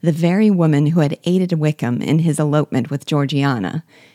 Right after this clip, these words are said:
and bribing her to betray Wickham's whereabouts. He met with Wickham himself multiple times to bargain over the terms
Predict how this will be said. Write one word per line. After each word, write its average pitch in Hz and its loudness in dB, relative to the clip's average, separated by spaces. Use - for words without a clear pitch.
and 151 -4
bribing 151 2
her 127 -2
to 151 -2
betray 170 -2
Wickham's 156 -2
whereabouts. - -4
He 202 0
met 175 0
with 151 -2
Wickham 190 2
himself 180 2
multiple 170 0
times 120 -4
to 160 -2
bargain 139 -2
over 151 0
the 147 -2
terms 180 0